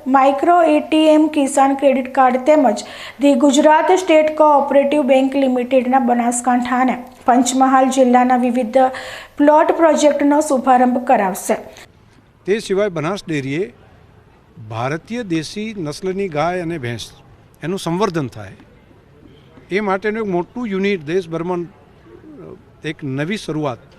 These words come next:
Speaker 2: દેશની તમામ દેશી નસ્લની ગાયો, એ કાંકરેજ હોય, ગીર હોય, સાહિવાલ હોય,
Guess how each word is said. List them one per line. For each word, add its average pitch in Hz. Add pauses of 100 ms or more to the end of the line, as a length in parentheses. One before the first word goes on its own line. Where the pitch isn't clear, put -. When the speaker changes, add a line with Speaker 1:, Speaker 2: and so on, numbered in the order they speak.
(680)
Speaker 2:
દેશની 170
તમામ 214
દેશી 226 (400)
નસ્લની 185
ગાયો, 143
એ 139
કાંકરેજ 170
હોય, 180
ગીર 151
હોય, 185
સાહિવાલ 156
હોય, 170